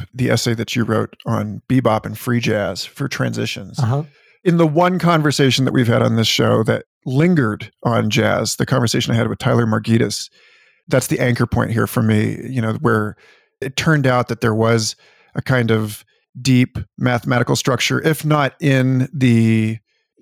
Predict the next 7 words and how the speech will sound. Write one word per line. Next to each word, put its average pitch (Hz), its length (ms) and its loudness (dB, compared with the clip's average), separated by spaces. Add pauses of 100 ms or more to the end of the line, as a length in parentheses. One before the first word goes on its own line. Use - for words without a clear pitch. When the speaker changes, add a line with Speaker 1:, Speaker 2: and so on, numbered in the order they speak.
Speaker 1:
atonal 127 680 2 (380)
experimentation 143 1000 0
of 110 120 0
a 110 60 -4
free 127 220 0
jazz 113 300 0
ensemble, 120 760 0